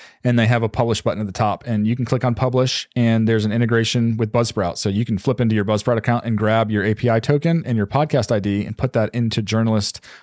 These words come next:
Pro one time. And then going forward, when you hit publish, you just check the podcast, your podcast that you wanna publish to, and hit finish or done or upload or whatever the button says,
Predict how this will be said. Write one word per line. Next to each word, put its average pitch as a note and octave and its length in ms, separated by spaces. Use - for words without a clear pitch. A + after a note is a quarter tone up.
Pro A2 360
one G#2+ 360
time. G2 460
And A2 160
then A2+ 140
going A2 240
forward, G#2+ 480
when G#2 100
you G2+ 60
hit G#2 160
publish, B2 440
you A2+ 60
just G2 220
check A#2 200
the G#2 60
podcast, A2+ 520
your G#2 180
podcast G#2+ 480
that G#2 120
you G2+ 100
wanna G2+ 160
publish B2+ 360
to, D#3+ 200
and G2+ 180
hit A#2 180
finish B2+ 520
or F#2+ 100
done G#2+ 240
or A2 60
upload A2 320
or G#2+ 60
whatever A2 220
the A2 60
button A#2+ 220
says, A2+ 340